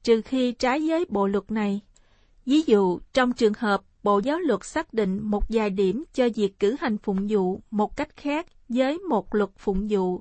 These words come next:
có trong các sách phụng vụ, đến nỗi hai quy tắc không thể áp dụng cùng một lúc được, vì trái ngược nhau, thì phải giữ quy tắc của bộ giáo luật. Để áp dụng luật này,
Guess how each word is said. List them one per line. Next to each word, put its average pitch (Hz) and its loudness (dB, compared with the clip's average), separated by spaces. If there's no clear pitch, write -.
có 269 -2
trong 254 -4
các 302 -10
sách - -10
phụng 202 -4
vụ, 185 0
đến 262 -4
nỗi 226 -2
hai 262 -4
quy 254 -4
tắc 330 -6
không 247 -4
thể 214 -6
áp - -10
dụng 196 -2
cùng 208 0
một 202 -4
lúc 320 -8
được, 196 -2
vì 220 2
trái 277 -4
ngược 254 -2
nhau, 240 -2
thì 220 4
phải 233 -4
giữ 226 0
quy 254 -2
tắc - -8
của 185 0
bộ 180 0
giáo 240 -4
luật. 247 -2
Để 208 -2
áp - -4
dụng 214 -2
luật 208 -2
này, 208 -2